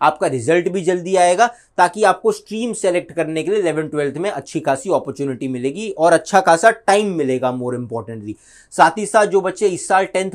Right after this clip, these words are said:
बोर्ड में आए हैं, बोर्ड एग्जामिनेशन में एक ऑप्शनल सब्जेक्ट भी होता है, जिसमें आप आईटी ले सकते हैं, इन्फॉर्मेशन टेक्नोलॉजी, आर्टिफिशियल इंटेलिजेंस, ऐसे सब्जेक्ट्स ले सकते हैं। तो वो, उसके बारे में भी अभी से थोड़ा सा सोचना शुरू कर दीजिए। आपके स्कूल ने थोड़ा सा आपको आइडिया दे दिया होगा अभी।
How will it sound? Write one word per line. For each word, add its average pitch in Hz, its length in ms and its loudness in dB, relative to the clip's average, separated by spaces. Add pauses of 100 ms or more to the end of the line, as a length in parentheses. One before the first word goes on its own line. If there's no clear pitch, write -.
बोर्ड 156 240 2
में 190 160 0
आए 180 120 2
हैं, 180 200 -4
बोर्ड 190 180 4
एग्जामिनेशन 170 680 -2
में 220 140 -2
एक 220 60 -4 (120)
ऑप्शनल 208 420 0
सब्जेक्ट 175 480 -4
भी 170 120 -4
होता 107 260 -6
है, 90 100 -16 (300)
जिसमें 180 320 -4
आप 190 260 4
आईटी 160 380 0
ले 180 140 2
सकते 175 320 -2
हैं, 175 120 -4
इन्फॉर्मेशन 175 580 -2
टेक्नोलॉजी, 160 640 0 (120)
आर्टिफिशियल 170 560 -2
इंटेलिजेंस, 160 680 0
ऐसे 147 240 -4
सब्जेक्ट्स 160 480 -4
ले 156 140 -2
सकते 139 320 -6
हैं। 160 160 -10 (680)
तो 233 360 6
वो, 175 400 6
उसके 190 380 0
बारे 220 240 8
में 226 140 2
भी 247 80 -2
अभी 190 240 4
से 220 140 0
थोड़ा 190 260 0
सा 202 140 -2
सोचना 185 360 -6
शुरू 220 260 -4
कर 185 180 2
दीजिए। 143 300 -2
आपके - 260 2
स्कूल 180 300 -8
ने 180 80 -4
थोड़ा 165 220 -4
सा 160 160 0
आपको 160 240 2
आइडिया 160 280 2
दे 165 160 0
दिया 170 200 0
होगा 120 240 2
अभी। 190 240 -4